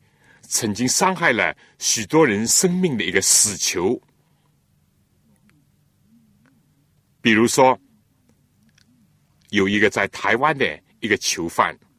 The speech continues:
他在监狱里面，他就蒙恩悔改了。刑具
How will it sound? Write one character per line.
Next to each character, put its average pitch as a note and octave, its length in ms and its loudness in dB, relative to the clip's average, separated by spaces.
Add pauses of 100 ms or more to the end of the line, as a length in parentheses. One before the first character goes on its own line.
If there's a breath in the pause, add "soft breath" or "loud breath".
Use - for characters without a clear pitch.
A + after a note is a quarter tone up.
(420 soft breath)
他 A#2+ 160 -2
在 G2+ 160 -2
监 F#3 340 -2
狱 F3 120 -2
里 F2+ 120 -6
面， D#2+ 320 -4 (320)
他 - 160 -8
就 G2 320 0 (220 soft breath)
蒙 G2 300 -2
恩 A#2+ 340 -2 (160)
悔 F#2+ 300 -2
改 - 240 -8
了。 - 80 -20 (760 soft breath)
刑 A#2 400 0
具 C3 480 -6